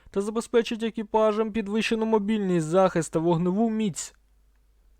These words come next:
Нова Б М П сі ві дев'яносто оснащується новою баштою, яка забезпечує крок уперед у дизайні та функціональності.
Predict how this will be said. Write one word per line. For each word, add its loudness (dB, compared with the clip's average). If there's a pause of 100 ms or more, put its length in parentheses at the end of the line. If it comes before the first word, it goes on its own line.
(1000)
Нова 2
Б 0
М -4
П 2
сі -4
ві 0
дев'яносто 0
оснащується 0
новою 2
баштою, 0
яка 0
забезпечує 0
крок 0
уперед 2
у -2
дизайні 0
та 0
функціональності. -2